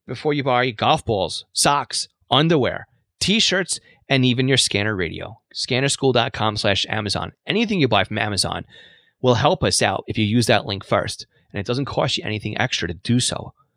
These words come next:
If you wanna buy your scanner pre-programmed and you need help with your scanner, I, I really recommend, can't recommend enough, contacting Scanner Master. Again,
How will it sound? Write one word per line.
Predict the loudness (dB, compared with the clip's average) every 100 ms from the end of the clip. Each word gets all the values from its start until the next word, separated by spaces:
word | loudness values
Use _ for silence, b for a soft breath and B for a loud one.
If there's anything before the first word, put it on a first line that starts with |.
| b b b b b b b
If | -4
you | 2
wanna | 4 4
buy | 4 4
your | 4
scanner | 0 2 2 2
pre-programmed | 0 0 -2 2 2 4 2 0 -2
and | -4
you | -4
need | -6
help | -2 -2 0
with | -2 0
your | -2
scanner, | 2 2 2 2
I, | 2 0 2 2
I |
really | 4 4 4 4 2
recommend, | 0 -2 -10 -12 -16 -4
can't | 0 2
recommend | 2 0 2 0
enough, | 0 -2 -6 -10 _ _ _ _
contacting | 0 0 2 0 0 -2 -4 -10 _ _
Scanner | -8 -2 -2 -4
Master. | -8 -10 -12 -14 _ _ _ _ _ _ _ _ _ -10
Again, | -2 0 0 -2